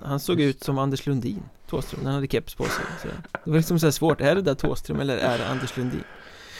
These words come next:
Speaker 2: Men du är hundra på att det var
Speaker 1: Jag är
Speaker 2: Joakim
Speaker 1: hundra
Speaker 2: Thåström?
Speaker 1: på att det var Thåström,
Speaker 2: Mm.
Speaker 1: ja.
Speaker 2: Ja.
Speaker 1: Jag tror Thåström tycker bättre om Hurula än vad Anders Lundin gör också.
Speaker 2: Ja, det tror jag.
Speaker 1: Inte för
Speaker 2: Eh,
Speaker 1: att förringa Lundins musiksmak, men
Speaker 2: Oh nej, oh nej, oh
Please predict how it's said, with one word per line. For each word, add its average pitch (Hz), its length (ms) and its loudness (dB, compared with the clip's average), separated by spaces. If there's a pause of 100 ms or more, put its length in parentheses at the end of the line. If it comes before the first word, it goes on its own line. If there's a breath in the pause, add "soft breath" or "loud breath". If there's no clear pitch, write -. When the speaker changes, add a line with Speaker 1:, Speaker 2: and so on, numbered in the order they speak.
(1200 loud breath)
Speaker 2:
Men 127 180 12
du 123 160 12
är 120 40 12
hundra 113 260 10
på 107 100 4
att 101 100 6
det 110 60 8
var 104 460 8 (160)
Speaker 1:
Jag 165 160 8
är - 40 12
Speaker 2:
Joakim 156 180 10
Speaker 1:
hundra 107 160 6
Speaker 2:
Thåström? 98 160 -2
Speaker 1:
på - 60 -6
att - 60 -10
det - 120 -18
var - 80 -16
Thåström, - 240 6
Speaker 2:
Mm. 87 120 6 (120)
Speaker 1:
ja. - 80 -14 (1160)
Speaker 2:
Ja. 123 300 2 (140)
Speaker 1:
Jag 156 120 0
tror 143 120 4
Thåström 127 380 2
tycker 135 180 -2
bättre 123 240 0
om 135 60 2
Hurula 120 280 0
än 120 80 -4
vad 120 80 6
Anders - 200 2
Lundin 120 300 -4
gör - 200 -10 (100)
också. - 320 -12 (640)
Speaker 2:
Ja, 98 340 6 (520)
det 110 80 6
tror - 200 0
jag. - 100 -4 (600 loud breath)
Speaker 1:
Inte 139 180 6
för 143 80 8
Speaker 2:
Eh, 170 60 10
Speaker 1:
att 175 60 2
förringa 131 540 6
Lundins 123 460 0
musiksmak, 131 580 -4
men - 120 -12 (220)
Speaker 2:
Oh 151 260 12
nej, 98 200 6
oh 120 160 8
nej, 85 120 0
oh 104 180 2